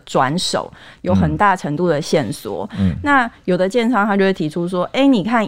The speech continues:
Speaker 1: 以前你没有限制预售屋，买预售屋的人转手这件事，他可能一年maybe他就涨个一趴，就是转手涨一趴。可是你现在限制，假设他五年之后才转卖，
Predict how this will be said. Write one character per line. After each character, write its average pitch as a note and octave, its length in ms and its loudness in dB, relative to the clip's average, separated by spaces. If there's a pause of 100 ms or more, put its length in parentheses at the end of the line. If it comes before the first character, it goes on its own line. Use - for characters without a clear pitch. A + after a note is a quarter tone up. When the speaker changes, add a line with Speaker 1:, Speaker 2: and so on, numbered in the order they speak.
Speaker 1:
以 F3 220 -6
前 E3+ 440 0
你 E3+ 80 -4
没 E3+ 120 -2
有 A3+ 120 2
限 G#3+ 220 0
制 G3+ 140 0
预 G3+ 180 0
售 F#3 260 2
屋， E3 300 0
买 E3 160 0
预 A3+ 100 0
售 G#3+ 200 2
屋 G3+ 100 4
的 F3 140 2
人 D3+ 200 -2
转 D3+ 200 2
手 E3+ 160 0
这 F#3 120 0
件 F3+ 220 -2
事， F3 100 -6
他 G#3+ 160 0
可 B3 180 -2
能 D#3 180 -4
一 B3+ 140 4
年 D#3 440 0
maybe F#3 340 0
他 F3 160 -2
就 F#3 140 0
涨 - 220 -2
个 - 160 -12
一 F#3 100 -4
趴， - 340 -2 (280)
就 A3 100 -2
是 A3+ 60 2
转 F#3+ 240 2
手 E3+ 180 0
涨 D3+ 240 -2
一 F3 140 -8
趴。 - 320 -4 (280)
可 G3 120 -2
是 C#4+ 100 -4
你 B3 140 2
现 B3 120 0
在 B3 80 2
限 B3+ 240 -2
制， G#3+ 320 -2
假 - 160 -2
设 A3+ 240 2
他 A3 200 0
五 E3+ 160 -4
年 E3 200 -4
之 G#3+ 140 0
后 A#3 100 6
才 G3+ 160 -2
转 F3 220 -4
卖， D3 260 0